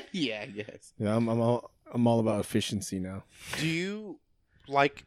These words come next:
Speaker 3: I mean, have you always been with the same rotation of weapons that you've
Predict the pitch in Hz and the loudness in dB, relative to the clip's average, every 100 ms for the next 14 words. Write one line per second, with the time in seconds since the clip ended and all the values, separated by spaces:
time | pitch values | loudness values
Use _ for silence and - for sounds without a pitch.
0 | - 156 156 151 135 - 147 175 160 147 | -2 2 2 0 -4 -4 0 2 6 8
1 | 156 151 165 156 - 143 - 139 139 139 | 8 6 0 0 0 -2 0 -2 -2 -6
2 | 131 _ _ _ _ _ 143 139 151 139 | -12 _ _ _ _ _ 4 4 2 -4
3 | - 139 147 - 147 131 135 131 127 | -4 -2 -2 -2 -8 -6 -6 -8 -14